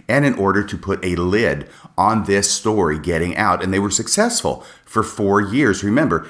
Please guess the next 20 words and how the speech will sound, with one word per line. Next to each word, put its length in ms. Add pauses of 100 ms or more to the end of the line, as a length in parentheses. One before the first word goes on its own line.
he 140
was 160
released 380
in 100
two 140
thousand 380
fourteen. 580 (160)
The 80
story 300
didn't 180
break 200
until 200
four 240
years 260
later 220
in 200
two 200
thousand 400
and 240
eighteen. 580